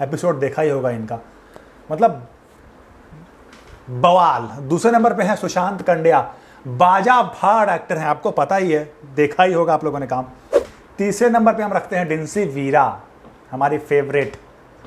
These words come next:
और चौथे नंबर पे एक नई लड़की introduce हुई है, जिसको हम लोगों ने daily soap से उठाया है, बड़ी प्यारी, बड़ी cute दिखती है एकदम, अंजलि मुखर्जी। उसके बाद आते हैं हमारे मित्र हितेश पांडे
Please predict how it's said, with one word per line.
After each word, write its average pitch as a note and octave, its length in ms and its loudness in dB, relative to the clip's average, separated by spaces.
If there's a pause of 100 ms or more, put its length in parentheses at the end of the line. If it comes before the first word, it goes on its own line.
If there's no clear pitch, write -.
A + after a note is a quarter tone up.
(320)
और E3+ 200 2
चौथे A3+ 220 2
नंबर A3+ 220 2
पे G#3+ 160 2
एक G#3 100 -2
नई F#3+ 280 2
लड़की A3 340 0
introduce F3+ 540 0
हुई D#3+ 180 -2
है, F3+ 240 0 (180)
जिसको F3 260 -2
हम F#3 180 2
लोगों G3 160 0
ने G#3 80 -4
daily F#3 380 -2
soap F#3+ 220 -4
से - 140 -6
उठाया C#3 440 2
है, C3+ 100 2 (300)
बड़ी G#3 180 0
प्यारी, F3+ 300 0
बड़ी F3+ 260 0
cute F#3+ 440 -6
दिखती B2+ 360 -6
है B2 100 -2
एकदम, B2 180 -6 (320)
अंजलि G#3 540 0 (280)
मुखर्जी। D3 600 -4 (880)
उसके F#3 200 -2
बाद G3+ 360 2
आते F3 260 -2
हैं F3 380 -4 (160)
हमारे E3 300 2
मित्र G#3 360 -2 (260)
हितेश D#3 400 0
पांडे F3 500 2